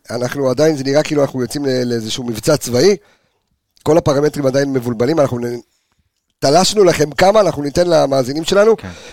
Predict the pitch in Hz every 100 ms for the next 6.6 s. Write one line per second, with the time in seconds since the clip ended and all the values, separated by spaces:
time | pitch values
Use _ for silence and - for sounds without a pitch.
0 | - 113 120 127 120 113 113 127 - 165
1 | 180 156 123 - 131 135 147 147 135 131
2 | 180 185 160 120 123 117 110 113 113 107
3 | 110 107 - 110 113 156 170 110 104 107
4 | 123 113 110 117 113 113 104 113 113 113
5 | 113 110 - 107 117 180 190 - - -
6 | 131 185 240 180 143 131